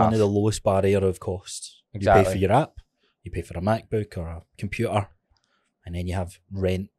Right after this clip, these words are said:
Speaker 1: of wherever you're
Speaker 2: But
Speaker 1: working
Speaker 2: if you,
Speaker 1: out of.
Speaker 2: if you have six grand coming into your bank account every month, you are fit.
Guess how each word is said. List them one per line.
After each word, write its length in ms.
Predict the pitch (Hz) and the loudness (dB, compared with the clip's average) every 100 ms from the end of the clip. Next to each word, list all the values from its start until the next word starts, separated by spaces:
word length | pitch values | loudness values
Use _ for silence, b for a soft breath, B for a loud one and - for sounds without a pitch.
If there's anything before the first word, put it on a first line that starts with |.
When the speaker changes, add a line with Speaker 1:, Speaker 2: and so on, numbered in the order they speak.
| - | -8
Speaker 1:
of 240 | 98 92 | -6 0
wherever 380 | 98 95 92 98 | 0 2 0 -6
you're 140 | 90 | -6
Speaker 2:
But 160 | 87 120 | 0 0
Speaker 1:
working 140 | 107 | 0
Speaker 2:
if 40 | 104 | -2
you, 60 | 104 | 0
Speaker 1:
out 60 | |
of. 60 | 135 | 0
Speaker 2:
if 60 | |
you 160 | 147 165 | 2 0
have 280 | - 180 165 | 0 -2 -2
six 320 | - 123 - | 0 -2 -2
grand 380 | - 95 104 113 | -4 -4 -4 -4
coming 260 | 113 101 101 | -6 -6 -10
into 140 | 101 | -10
your 140 | 98 92 | -10 -4
bank 320 | 92 95 95 | -4 -4 -8
account 320 | 104 113 101 | -8 -6 -4
every 280 | 95 92 95 | -6 -6 -6
month, 380 | 90 98 104 - _ _ _ _ - | -4 -4 -4 -14 _ _ _ _ -10
you 280 | 104 110 107 | 0 6 8
are 180 | 92 85 | 6 4
fit. 420 | - - 73 76 | -4 -6 -6 -6